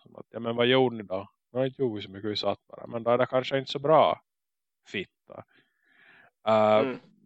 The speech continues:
Speaker 1: men, men att man ser då liksom den här, ska vi säga, sociala strukturen, så är ju nu idag skiftat att det är ju mer så här folk som sitter tillsammans på hemmafester.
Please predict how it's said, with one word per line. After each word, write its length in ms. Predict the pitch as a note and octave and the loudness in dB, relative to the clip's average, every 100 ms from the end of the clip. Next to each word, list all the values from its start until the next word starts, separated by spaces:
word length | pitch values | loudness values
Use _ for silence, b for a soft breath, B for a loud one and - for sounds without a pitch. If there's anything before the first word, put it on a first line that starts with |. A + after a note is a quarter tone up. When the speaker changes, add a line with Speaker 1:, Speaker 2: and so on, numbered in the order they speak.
| _ _ | _ _
Speaker 1:
men, 480 | A#2+ A#2+ A#2 A2+ G#2 _ _ _ _ _ _ _ _ _ _ _ _ _ _ _ _ _ _ _ _ _ _ _ _ - | -6 -2 -2 -6 -14 _ _ _ _ _ _ _ _ _ _ _ _ _ _ _ _ _ _ _ _ _ _ _ _ -20
men 400 | D#2 A2+ A#2+ A#2+ | -18 -6 0 2
att 220 | A#2 - | 0 0
man 160 | A#2+ | -2
ser 260 | A#2 C3 B2 | 2 4 4
då 100 | A#2 | 4
liksom 460 | A2+ - A2+ A2 G#2+ | 0 -2 -4 -4 -6
den 140 | G#2+ | -4
här, 360 | A2+ G#2+ G#2 - | 0 0 0 -12
ska 160 | - A#2 | -12 -6
vi 40 | |
säga, 200 | - A2 | -2 -2
sociala 500 | - A#2 A#2+ A#2 A#2 | -2 0 4 4 2
strukturen, 720 | - A#2 - A#2+ A#2+ A#2 A2 | -4 -6 -6 -6 0 0 0
så 140 | - A2 | -2 0
är 60 | |
ju 140 | A2+ A2 | 2 0
nu 160 | A2+ | -2
idag 280 | A2 A2 A2 | 0 2 2
skiftat 440 | - A2 - G#2+ A2 | 0 -8 -8 -6 -6
att 160 | G#2 | -4
det 60 | A2 | -4
är 40 | |
ju 120 | A2 | -4
mer 400 | A2 A2 A2 A2 A2 | -2 0 2 0 -2
så 180 | - G2+ | -8 0
här 300 | G#2 F#2+ - _ _ _ _ _ _ | 2 2 0 _ _ _ _ _ _
folk 340 | - A2 G#2+ - | 0 2 2 -2
som 140 | A2+ | -14
sitter 320 | - A2 - | -12 -12 -12
tillsammans 520 | A2 A#2 A2+ A2 G#2+ - | -12 -6 -4 -2 -4 -4
på 120 | G#2+ | 0
hemmafester. 1000 | A#2+ A#2+ A2 G2 - - - - - | 2 2 -2 -4 -8 -12 -14 -16 -20